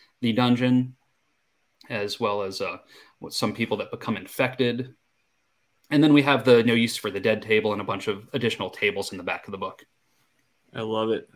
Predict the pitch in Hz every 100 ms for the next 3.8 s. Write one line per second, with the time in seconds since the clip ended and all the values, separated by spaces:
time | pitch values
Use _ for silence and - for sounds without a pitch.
0 | - 117 107 110 104 - - - _ _
1 | _ _ _ 127 110 92 143 127 - 131
2 | 98 - _ _ _ - - - - -
3 | _ _ _ _ _ - -